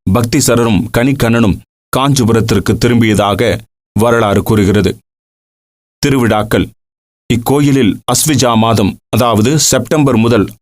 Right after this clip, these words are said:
அக்டோபர் வரை ஐப்பசி திருவோண நாள் பொய்கை ஆழ்வாரின் சதுர்முறை நாளாக வெகு விமர்சையாக கொண்டாடப்படுகிறது. இங்கு திருவிழாக்களில் தங்கப்பல்லக்கு பயன்படுத்தப்படுகிறது.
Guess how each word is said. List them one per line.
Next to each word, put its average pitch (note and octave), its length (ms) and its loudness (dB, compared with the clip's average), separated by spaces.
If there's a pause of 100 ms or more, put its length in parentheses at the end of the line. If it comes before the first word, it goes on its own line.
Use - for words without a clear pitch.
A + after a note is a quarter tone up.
அக்டோபர் A#2+ 460 0
வரை G#2+ 180 0 (440)
ஐப்பசி D3+ 460 0 (120)
திருவோண C#3+ 360 2 (100)
நாள் G2+ 260 0
பொய்கை C3+ 320 2 (220)
ஆழ்வாரின் A2+ 480 0 (300)
சதுர்முறை C#3+ 520 2 (200)
நாளாக A#2+ 520 0
வெகு C3+ 220 2
விமர்சையாக A#2 720 0
கொண்டாடப்படுகிறது. A2 800 2 (640)
இங்கு C3 240 0 (100)
திருவிழாக்களில் C3 760 0 (320)
தங்கப்பல்லக்கு A#2+ 720 0 (100)
பயன்படுத்தப்படுகிறது. A2 880 0